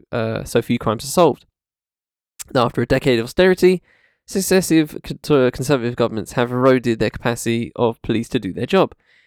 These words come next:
The extent of policing cuts is undeniable,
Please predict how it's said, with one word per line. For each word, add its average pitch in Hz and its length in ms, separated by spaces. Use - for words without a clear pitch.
The 151 60
extent 160 260
of 147 60
policing 139 300
cuts - 440
is 123 160
undeniable, 139 720